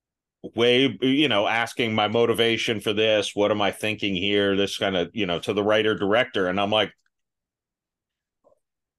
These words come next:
"Okay, so dramatic acting's a lot different than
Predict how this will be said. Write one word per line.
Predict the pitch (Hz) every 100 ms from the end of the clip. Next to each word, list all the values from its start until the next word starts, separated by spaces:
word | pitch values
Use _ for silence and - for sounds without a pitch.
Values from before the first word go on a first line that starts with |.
| _ _ _ _ _ -
"Okay, | 127 131 104
so | - 123
dramatic | 104 120 107 127 156 180 -
acting's | 110 101 - 101 98
a |
lot | 98 110 117 117
different | 127 113 107
than | 87